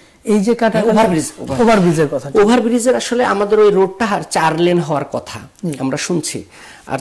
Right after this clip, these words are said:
Speaker 2: চার লেন যদি হয়, তারপরে আসলে ওভারব্রিজের সিদ্ধান্ত। এখন আমরা ওভারব্রিজে তো কিছু টাকা খ-, আমাদের
Speaker 1: হুম।
Speaker 2: খরচ হবে। এখন Overbridge করে ফেললাম, তারপর দেখা যায় four লেন হলে ভেঙে গেল।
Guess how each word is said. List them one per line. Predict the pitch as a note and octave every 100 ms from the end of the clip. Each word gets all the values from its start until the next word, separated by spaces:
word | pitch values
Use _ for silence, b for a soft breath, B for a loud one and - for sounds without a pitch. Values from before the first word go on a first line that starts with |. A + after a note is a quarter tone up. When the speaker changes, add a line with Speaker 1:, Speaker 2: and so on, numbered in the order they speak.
| -
Speaker 2:
চার | E3 E3+
লেন | G3+ G#3+ G#3+
যদি | G#3 G#3+
হয়, | D#3 C#3 A#2+ F#2+ - b b b -
তারপরে | G3 G3 F3+ G3+ B3
আসলে | - A3+
ওভারব্রিজের | G3+ F#3+ F3 F3 E3+ F3
সিদ্ধান্ত। | - D3+ D#3 D#3
এখন | E3+ G3+
আমরা | F#3 F#3
ওভারব্রিজে | F3+ F3 F#3+ F3+ F#3+ G3
তো | G3
কিছু | F3+ F3
টাকা | F3+ D#3 E3+
খ-, | - - D3+
আমাদের | C#3+ D3 D3+
Speaker 1:
হুম। | F#3 C#3 -
Speaker 2:
খরচ | - D#3+ D#3+
হবে। | B2 - B B
এখন | E3
Overbridge | F#3 G3+ G3+ G3+ G#3
করে | - F#3
ফেললাম, | F#3+ G#3+ A#3 A3+ C#3+ B -
তারপর | F3 F3 E3+
দেখা | D#3+ E3
যায় | E3 -
four | E3+
লেন | D3+ C#3+ C#3
হলে | C#3 B2
ভেঙে | C#3 E3 D#3 B2
গেল। | A#2+